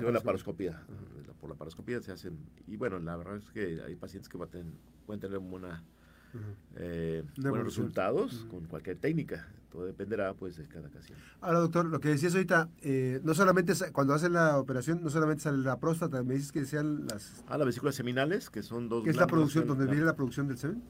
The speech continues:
Speaker 1: Ahí se produce líquido
Speaker 2: Que ven-,
Speaker 1: seminal,
Speaker 2: que,
Speaker 1: exactamente.
Speaker 2: que vendría siendo como ya, digamos, este, como una, ¿cómo le llaman esta? Para ya
Speaker 1: Ah, ¿la vasectomía?
Speaker 2: ¿Vasectomía?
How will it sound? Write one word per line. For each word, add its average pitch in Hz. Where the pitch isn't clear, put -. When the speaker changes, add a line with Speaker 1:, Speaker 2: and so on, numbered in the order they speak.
Speaker 1:
Ahí 117
se -
produce 104
líquido 104
Speaker 2:
Que 147
ven-, -
Speaker 1:
seminal, 147
Speaker 2:
que, 147
Speaker 1:
exactamente. 117
Speaker 2:
que 147
vendría 143
siendo 165
como 135
ya, 147
digamos, 135
este, 98
como 117
una, 127
¿cómo 143
le 147
llaman 147
esta? 147
Para 107
ya 123
Speaker 1:
Ah, 117
¿la 113
vasectomía? 107
Speaker 2:
¿Vasectomía? 131